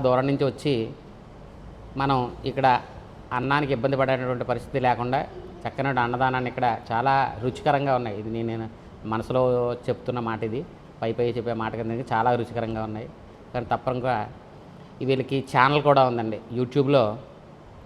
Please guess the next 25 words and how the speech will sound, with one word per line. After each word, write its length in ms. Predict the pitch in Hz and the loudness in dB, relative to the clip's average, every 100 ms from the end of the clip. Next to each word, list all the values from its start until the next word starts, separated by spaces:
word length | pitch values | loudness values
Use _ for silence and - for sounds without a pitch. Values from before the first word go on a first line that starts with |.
| - | -10
నిత్యాన్నదాన 680 | 110 131 127 127 127 123 123 | 0 2 2 2 0 0 0
సత్రం, 340 | 123 - 147 147 135 127 117 110 | -4 -2 -2 -2 -4 -6 -8 -8
సత్యదేవ 360 | 117 123 127 123 | -4 2 4 2
నిత్యాన్నదాన 580 | 120 127 123 123 120 117 117 | 0 0 0 -2 -4 -4 -4
సత్రం 200 | 120 131 | -2 -2
అన్నవరం 300 | 117 120 113 - - - - - | 0 -2 -2 -8 -20 -20 -20 -4
ఛానల్ 260 | 120 120 120 | -2 0 0
కూడా 120 | 123 117 | 0 0
ఉంది. 120 | 113 127 | -4 -6
కానీ 340 | 117 117 110 117 | -6 -6 -4 -4
దాన్ని 180 | 120 120 | -2 0
కూడా 120 | 131 | 0
అందరూ 140 | 123 139 | 0 -2
సబ్స్క్రైబ్ 440 | 120 - 127 120 | -4 -2 -2 -2
చేసుకుని 280 | 120 - 139 - - - - - - | -4 -6 -12 -12 -20 -20 -20 -18 -4
లైక్, 200 | 110 117 - | -2 -2 0
షేర్ 200 | 123 117 123 | 0 2 0
చేసి 220 | 113 160 170 - - - - | -4 -6 -12 -18 -20 -10 -6
ఆ 40 | 117 | -4
ఛానల్ 300 | - 117 123 117 | -4 -4 -4 -4
కూడా 120 | 120 117 | -2 -2
సపోర్ట్ 340 | 110 127 113 123 | -4 -4 -4 -6
చేస్తే 240 | 117 151 170 - - 113 | -6 -8 -10 -16 -10 -4
మనలాంటి 440 | 113 131 135 131 123 | 0 2 2 2 -2
ఎంతోమందికి 500 | 120 135 139 131 | 2 2 4 2